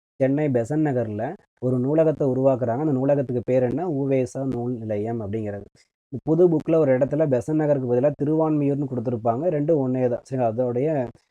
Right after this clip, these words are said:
சரௌண்டிங் ஏரியா தான் கொடுத்திருப்பாங்க. பெசன்ட் நகர்ல தான் ஆக்சுவலா இருக்கு. ஓகேங்களா?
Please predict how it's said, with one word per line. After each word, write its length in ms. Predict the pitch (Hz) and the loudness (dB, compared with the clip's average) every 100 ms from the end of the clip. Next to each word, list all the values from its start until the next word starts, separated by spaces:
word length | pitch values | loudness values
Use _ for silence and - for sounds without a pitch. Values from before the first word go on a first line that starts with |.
| _ - | _ -4
சரௌண்டிங் 340 | 120 139 151 139 | -2 0 2 2
ஏரியா 300 | 127 131 131 | 2 2 2
தான் 200 | 139 127 | 0 -2
கொடுத்திருப்பாங்க. 560 | 120 120 107 110 156 147 | -4 -4 -4 -4 -4 -2
பெசன்ட் 380 | 117 151 156 147 | -2 0 0 0
நகர்ல 180 | 131 | 0
தான் 160 | 147 131 | 0 -2
ஆக்சுவலா 300 | - 127 117 | -2 -2 -2
இருக்கு. 460 | 120 120 - 113 101 - | -2 -6 -6 -6 -8 -14
ஓகேங்களா? 400 | - 120 123 | -10 -4 -2